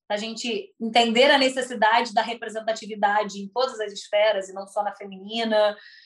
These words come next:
É, e aí a gente cobrar por isso, né? A gente cobrar por um pouco mais de, de destaque na mídia, a gente cobrar por falar muito mais. E aí, se a gente tem mulheres que representam isso, e tem mulheres que reconhecem que elas precisam olhar mais pros esportes,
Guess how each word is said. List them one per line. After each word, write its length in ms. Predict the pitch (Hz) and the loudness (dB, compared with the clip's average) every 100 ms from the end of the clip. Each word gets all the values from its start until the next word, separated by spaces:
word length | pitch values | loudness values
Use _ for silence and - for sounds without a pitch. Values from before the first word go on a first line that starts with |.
| _ _ - | _ _ -2
É, 460 | 214 214 208 208 196 | 2 4 4 2 2
e 100 | 262 | 2
aí 220 | 262 277 | 2 2
a 40 | 285 | 0
gente 300 | 311 - - | -2 -14 0
cobrar 420 | 359 349 320 311 | 2 2 0 -4
por 140 | 370 | -10
isso, 300 | 370 294 - | -12 -14 -14
né? 160 | 202 220 | -10 -8
A 80 | 214 | -8
gente 240 | 208 - | -12 -8
cobrar 500 | 254 233 233 240 240 | -4 2 4 4 2
por 180 | 247 233 | -4 -8
um 80 | 220 | -10
pouco 280 | 214 226 | -12 -8
mais 280 | 208 208 208 | -6 -4 -6
de, 360 | 196 202 202 190 _ _ _ 190 | -10 -8 -8 -10 _ _ _ -8
de 100 | 196 | -6
destaque 400 | 220 247 - 262 | 0 0 2 2
na 120 | 339 | 2
mídia, 360 | 294 233 240 | 2 2 2
a 40 | 233 | 2
gente 240 | 226 208 | 0 -4
cobrar 360 | 240 214 202 202 | -2 2 2 2
por 160 | 214 | -2
falar 340 | - 220 202 202 | 2 4 2 0
muito 220 | 208 349 | -6 -4
mais. 400 | 311 240 233 240 - - - - _ 226 | -2 -2 -4 -8 -16 -20 -20 -20 _ 2
E 100 | 226 | 2
aí, 160 | 233 | 4
se 100 | 240 | 0
a 40 | 247 | 0
gente 240 | 285 277 | -2 -2
tem 120 | 294 | -2
mulheres 560 | 285 285 254 214 196 190 | 0 2 4 4 2 -10
que 360 | - 226 208 185 | -10 -8 -8 -6
representam 800 | 233 240 226 214 240 240 233 | -8 -4 -4 -2 -6 -6 -8
isso, 220 | 202 190 208 | -8 -10 -6
e 40 | |
tem 120 | 226 | -4
mulheres 400 | 226 226 208 196 | 0 2 2 2
que 100 | 214 | -4
reconhecem 580 | 233 240 233 208 214 - | -2 0 0 0 -4 -2
que 60 | 208 | -2
elas 180 | 208 | -2
precisam 400 | - 214 220 226 | -6 -10 -6 -2
olhar 300 | 220 214 208 | 2 2 2
mais 260 | 214 208 - | 0 -2 -4
pros 120 | 208 | -12
esportes, 420 | 196 - 196 - | -6 -2 -2 -4